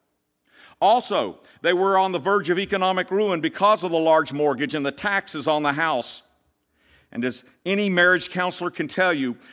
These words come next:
financial stress often leads to marital conflict, conflict. In fact, the number one reason for divorce in America today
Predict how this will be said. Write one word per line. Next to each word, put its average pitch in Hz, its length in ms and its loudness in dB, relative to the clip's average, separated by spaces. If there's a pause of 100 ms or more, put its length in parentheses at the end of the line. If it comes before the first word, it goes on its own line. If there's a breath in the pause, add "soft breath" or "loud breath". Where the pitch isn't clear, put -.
(120 loud breath)
financial 202 560 0
stress 185 600 0
often 190 460 0
leads 156 240 -2
to - 140 -4
marital 143 400 2
conflict, 147 720 -4
conflict. 151 560 -4 (180 loud breath)
In 147 100 -8
fact, 185 360 -2
the 165 80 -2
number 202 480 0
one 185 560 -4
reason 170 420 -4
for 175 240 0
divorce 165 480 -4
in 165 220 -6
America 160 480 0
today 143 600 0